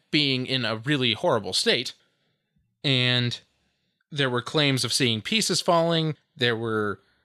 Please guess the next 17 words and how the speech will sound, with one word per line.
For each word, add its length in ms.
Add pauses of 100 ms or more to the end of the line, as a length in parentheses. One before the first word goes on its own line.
(120)
claims 320
of 80
seeing 300
other 240
aircraft 500
in 80
the 180
area 300
nearby, 680 (600)
which 340 (480)
there 320
were, 500 (400)
<laughs> 380
but 360
they 160
were 220
just 420